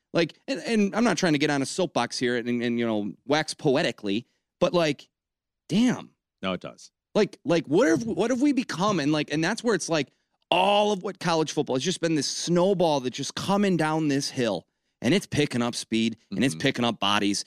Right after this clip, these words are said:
Speaker 1: and it's picking up houses, and the avalanche is on the way, and it's gonna hit us at some point, and it's
Speaker 2: Yeah.
Speaker 1: gonna just blow up.
Speaker 2: Yeah.
Speaker 1: Because it's just, it feels unsustainable at this point. Anyways, I responded to yours.
Speaker 2: Yeah, you're right.
Speaker 1: And, and I wanna
Speaker 2: You're
Speaker 1: move
Speaker 2: right.
Speaker 1: on to the next one.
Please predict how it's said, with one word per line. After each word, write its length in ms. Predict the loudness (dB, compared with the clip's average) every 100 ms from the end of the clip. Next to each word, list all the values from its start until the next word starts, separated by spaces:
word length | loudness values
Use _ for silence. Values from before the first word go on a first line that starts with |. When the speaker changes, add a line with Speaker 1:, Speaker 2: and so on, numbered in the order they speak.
| _
Speaker 1:
and 60 | -6
it's 80 | -2
picking 240 | 0 0
up 100 | 0
houses, 580 | 0 -2 0 -2 -2 -4 -10 _
and 100 | -4
the 120 | 0
avalanche 480 | 2 2 2 0 -2
is 100 | -2
on 220 | -2 0
the 60 | 0
way, 280 | 0 0 -2 _ -6
and 100 | -2
it's 140 | -2
gonna 200 | 0 -2
hit 220 | 0 0 0
us 160 | -2
at 60 | -4
some 240 | -2 -2
point, 260 | -2 -4 -2
and 80 | -2
it's 120 | -2
Speaker 2:
Yeah. 40 |
Speaker 1:
gonna 160 | -2 -2
just 200 | -2 -6 -4
blow 880 | -2 2 2 2 2 2 2 0 -2 _ _ _ _ _
up. 260 | -2 -2 -6 -20 _ -10
Speaker 2:
Yeah. 180 | -10 -4
Speaker 1:
Because 320 | -4 0 0
it's 140 | 0 -2
just, 180 | -2 0
it 140 | -4 -4
feels 300 | 0 0 0 -2
unsustainable 800 | -4 -2 -6 -2 -2 0 -2 -4
at 100 | -4
this 200 | -8 -6
point. 260 | -4 -4 -6 _ _ _
Anyways, 360 | 0 2 0 -6 _ _ _ _ _ _ _ -2
I 60 |
responded 440 | 0 2 2 2 2
to 80 | 2
yours. 320 | 2 0 -6 _ _ -4
Speaker 2:
Yeah, 160 | 2 4
you're 240 | 4 6
right. 180 | 6 4
Speaker 1:
And, 140 | 2
and 160 | 2 2
I 80 | 2
wanna 200 | 2 4
Speaker 2:
You're 80 | 4
Speaker 1:
move 40 |
Speaker 2:
right. 60 | 4
Speaker 1:
on 60 |
to 20 | 2
the 60 |
next 240 | 2 0
one. 100 | -4